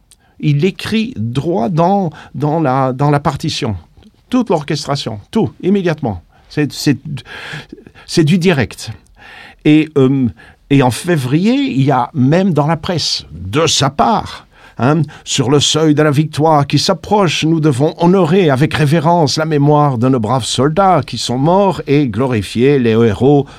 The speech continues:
de notre armée pour l'éternité. » Et vous avez très bien dit que c'est une sy-, symphonie avec cœur, avec... mais... Alors, il y a un bémol, il dit, euh, « Sauf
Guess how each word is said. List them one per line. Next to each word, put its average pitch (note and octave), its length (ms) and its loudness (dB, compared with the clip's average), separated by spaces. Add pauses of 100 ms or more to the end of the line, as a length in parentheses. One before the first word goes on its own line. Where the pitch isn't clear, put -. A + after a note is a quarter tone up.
de B2+ 120 2
notre C3+ 240 0
armée A#2 280 2
pour A#2 160 -4
l'éternité. » A#2 720 -4
Et B2+ 140 2
vous E3+ 200 0
avez B2 180 -2
très - 360 -2
bien A#2+ 280 0
dit G3 280 0 (360)
que G3 280 2 (140)
c'est D3 260 0
une A2+ 80 -4
sy-, G#2+ 360 -4
symphonie G#2+ 400 -4
avec E2+ 260 -8
cœur, F#3+ 480 0 (260)
avec... G2 380 -4 (140)
mais... E3+ 380 2 (500)
Alors, A#2 300 0
il C3+ 80 2
y C3 80 4
a C3+ 60 4
un A#2 100 2
bémol, G#2 540 0 (180)
il A#2 180 0
dit, D3+ 340 -2 (340)
euh, « A2+ 120 0 (120)
Sauf F3+ 600 0